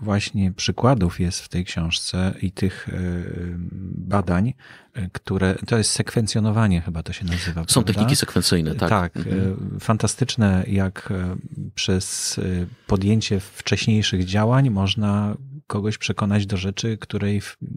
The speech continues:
Speaker 1: od razu by się nie dało przekonać.
Speaker 2: Właśnie to jest to zaangażowanie i konsekwencje, o której przed chwilką mówiliśmy. No wyobraźmy sobie taką sytuację, że macie państwo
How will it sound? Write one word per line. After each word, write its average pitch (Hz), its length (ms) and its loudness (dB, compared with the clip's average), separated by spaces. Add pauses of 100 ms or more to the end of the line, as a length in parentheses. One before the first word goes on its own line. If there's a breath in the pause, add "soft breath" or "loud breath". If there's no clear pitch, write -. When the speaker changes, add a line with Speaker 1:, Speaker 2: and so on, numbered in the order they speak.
(500)
Speaker 1:
od 113 180 0
razu 110 260 4
by 101 100 2
się - 120 -2
nie 110 100 4
dało 85 260 2
przekonać. - 600 -8
Speaker 2:
Właśnie 123 420 2
to 92 140 4
jest 95 120 2
to 120 80 4
zaangażowanie 110 500 4
i 120 40 2
konsekwencje, 151 520 2
o 101 40 4
której 92 220 0
przed 92 180 -4
chwilką 92 320 -2
mówiliśmy. 87 480 -2
No 87 60 -2
wyobraźmy 139 380 2
sobie 143 200 0
taką 120 200 0
sytuację, 113 460 -2
że 98 100 -2
macie 107 240 0
państwo 107 480 2